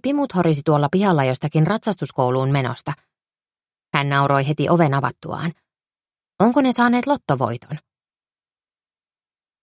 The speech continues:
Tiina pihahti käsivartensa suojasta, ettei ratsastuskoulu paljoa maksanut, mutta veli nujersi hänet pennintarkoilla tiedoilla. Todella pennintarkoilla,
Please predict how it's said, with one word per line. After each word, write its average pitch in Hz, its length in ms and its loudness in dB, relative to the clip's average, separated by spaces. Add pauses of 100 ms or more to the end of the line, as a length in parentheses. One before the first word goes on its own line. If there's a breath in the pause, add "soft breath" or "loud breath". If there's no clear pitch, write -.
(120)
Tiina 156 280 2
pihahti 156 380 0
käsivartensa 156 640 0
suojasta, 135 560 -4 (560)
ettei 175 300 4
ratsastuskoulu 185 720 2
paljoa 165 400 2
maksanut, 135 480 -4 (680)
mutta 180 280 2
veli 247 220 4
nujersi 226 380 2
hänet 139 320 -2
pennintarkoilla 156 720 0
tiedoilla. - 500 -6 (1040)
Todella 226 380 2
pennintarkoilla, 135 760 0